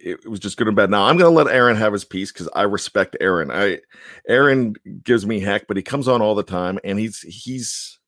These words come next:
a good Ravens fan. So, and he definitely gets an opinion, and I have no problem. Those were Joe fanatics who didn't see that Flacco was already carried by team and coaches.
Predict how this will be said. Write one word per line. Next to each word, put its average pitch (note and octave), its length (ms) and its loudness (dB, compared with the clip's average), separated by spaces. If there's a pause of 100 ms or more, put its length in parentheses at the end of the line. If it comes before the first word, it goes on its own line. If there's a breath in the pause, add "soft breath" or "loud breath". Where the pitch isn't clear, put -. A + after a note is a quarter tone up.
(120)
a C3 60 -4
good C3 220 0
Ravens A#2 400 2
fan. D#2 280 -4
So, E2 380 -2 (680 soft breath)
and G#2+ 380 0
he B2 220 -4
definitely B2 440 2
gets G2+ 280 0
an A2+ 100 -2
opinion, F#2+ 680 -4
and F2+ 80 -8
I F2+ 40 -2
have F2+ 100 -4
no F#2+ 120 -2
problem. E2+ 380 -2 (200)
Those B2 280 4
were C3+ 120 4
Joe B2 280 4
fanatics E2 560 -2
who G2+ 120 -6
didn't F#2+ 200 -4
see - 160 -8
that G#2+ 120 -4
Flacco G2 360 -2
was G2+ 160 -2
already G2 400 0
carried F#2 340 -2
by F2+ 140 -2
team F2 260 -8
and F2+ 120 -8
coaches. - 480 -4